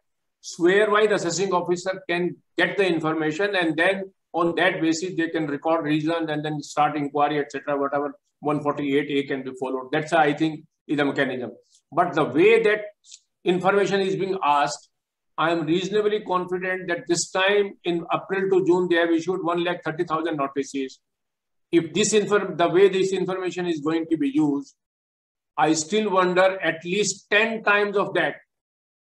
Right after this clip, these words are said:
thirteen lakh notices will be issued if this type of information is going to be used.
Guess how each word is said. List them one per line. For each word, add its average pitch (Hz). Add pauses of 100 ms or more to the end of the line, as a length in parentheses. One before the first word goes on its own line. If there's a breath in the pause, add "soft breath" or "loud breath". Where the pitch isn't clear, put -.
(120)
thirteen 190
lakh 185
notices 165
will 156
be 156
issued 170
if -
this 156
type 151
of 139
information 127
is 117
going 127
to 127
be - (140)
used. -